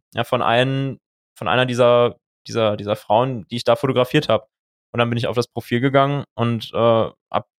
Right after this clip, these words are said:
mir die Story angeguckt von, von der Dame und, äh, hab gesehen, wie sie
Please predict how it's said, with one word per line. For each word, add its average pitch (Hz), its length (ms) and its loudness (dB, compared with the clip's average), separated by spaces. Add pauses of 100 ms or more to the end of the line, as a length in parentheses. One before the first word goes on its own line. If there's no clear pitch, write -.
mir 120 160 -2
die 110 80 -8
Story 123 300 2
angeguckt 139 420 -2
von, 123 300 -10
von - 120 -8
der 123 80 -2
Dame 113 320 0
und, 120 260 -6
äh, - 40 -10
hab 104 180 -8
gesehen, 123 300 -2
wie 123 80 -4
sie 120 260 0